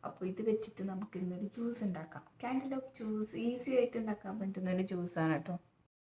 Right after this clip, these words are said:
അപ്പൊ ഗൈസ്, നിങ്ങക്ക് ഒരു ഐഡന്റിറ്റി ക്രിയേറ്റ് ചെയ്യണോ അതോ ഉർവശിനെ പോലെ ആവണോ എന്നുള്ളത് നിങ്ങൾ തന്നെ ഇന്ന് തീരുമാനം എടുക്കുക. അപ്പൊ എന്തായാലും നമ്മുടെ ഈ ഒരു അടിപൊളി ഹാക്ക് നിങ്ങൾ ട്രൈ ചെയ്ത് നോക്കുക ട്ടോ. അപ്പൊ ഇന്ന് ഞാൻ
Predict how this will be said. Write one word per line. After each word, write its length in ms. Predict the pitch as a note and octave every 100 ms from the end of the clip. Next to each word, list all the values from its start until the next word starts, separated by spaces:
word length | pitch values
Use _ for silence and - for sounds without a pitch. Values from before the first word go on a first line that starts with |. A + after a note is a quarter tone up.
| _ _ _ - -
അപ്പൊ 180 | F4 A#4+
ഗൈസ്, 360 | G#4+ A4 A4
നിങ്ങക്ക് 340 | F#4+ G4 G4 A#4+
ഒരു 120 | A#4
ഐഡന്റിറ്റി 480 | F4 C4+ C4+ C#4 D#4+
ക്രിയേറ്റ് 360 | D#4+ C4 B3
ചെയ്യണോ 320 | B3+ C#4 B3 C4+
അതോ 220 | A3 A3
ഉർവശിനെ 500 | A#3+ B3 D4 D#4+ D#4
പോലെ 320 | F4+ E4 C#4
ആവണോ 380 | C#4 G#3+ G#3+ B3+
എന്നുള്ളത് 580 | A#3 A3 A#3+ G#3+ A3+ C4
നിങ്ങൾ 260 | G#3+ A3
തന്നെ 200 | A3+ A3+
ഇന്ന് 400 | D4 A3+ G#3+ A3+ -
തീരുമാനം 420 | A3+ G#3 G#3 G#3+
എടുക്കുക. 320 | A#3+ G#3 -
അപ്പൊ 300 | A#3+ C4 C4+
എന്തായാലും 380 | A3 A3+ A#3 B3+
നമ്മുടെ 360 | B3 A3 A3 B3
ഈ 260 | G3+ B3+
ഒരു 140 | D4 D4
അടിപൊളി 460 | A#3+ G#3 A#3+ C4
ഹാക്ക് 560 | D4 A#3 G#3 G#3 - C4
നിങ്ങൾ 200 | A#3 A#3 B3+
ട്രൈ 240 | A#3+ A3+ -
ചെയ്ത് 280 | F4 B3
നോക്കുക 320 | A3 G3+ - F#3+
ട്ടോ. 220 | G3 G3+ - - - -
അപ്പൊ 140 | - C#4
ഇന്ന് 220 | C#4+ G4+
ഞാൻ 320 | G4+ D#4 C#4+